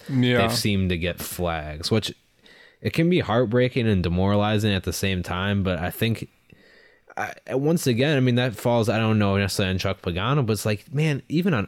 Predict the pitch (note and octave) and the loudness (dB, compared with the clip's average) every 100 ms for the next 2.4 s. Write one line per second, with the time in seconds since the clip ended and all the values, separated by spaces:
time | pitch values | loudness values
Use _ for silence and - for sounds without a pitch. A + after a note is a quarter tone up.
0 | - D3 C#3+ - F#2+ E2+ - A#2+ F#2+ F2+ | -4 -2 0 0 -4 -4 -4 -2 0 0
1 | A2+ - F2+ F2+ E2+ E2 - E2 - - | -2 -2 -4 -2 -4 -6 -6 -8 -6 -4
2 | G#2 A2 A2 G#2+ | -2 0 0 -2